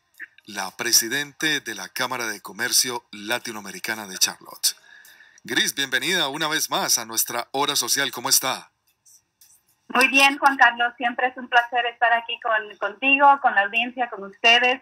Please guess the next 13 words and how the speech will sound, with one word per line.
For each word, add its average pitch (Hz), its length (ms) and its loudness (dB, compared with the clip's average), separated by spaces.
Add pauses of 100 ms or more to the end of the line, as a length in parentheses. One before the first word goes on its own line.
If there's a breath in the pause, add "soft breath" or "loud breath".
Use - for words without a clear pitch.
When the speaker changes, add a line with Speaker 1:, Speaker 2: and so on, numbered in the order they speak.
Speaker 2:
Como 202 200 -2
dijo 208 220 -4
Juan 214 160 2
Carlos, 208 280 6
en 208 60 -12
sus 185 200 -16
carros, 240 540 8
en 190 80 -10
el 180 120 -10
trabajo, 226 640 4
con 190 240 -14
sus 180 180 -14 (440)
familias. 220 680 2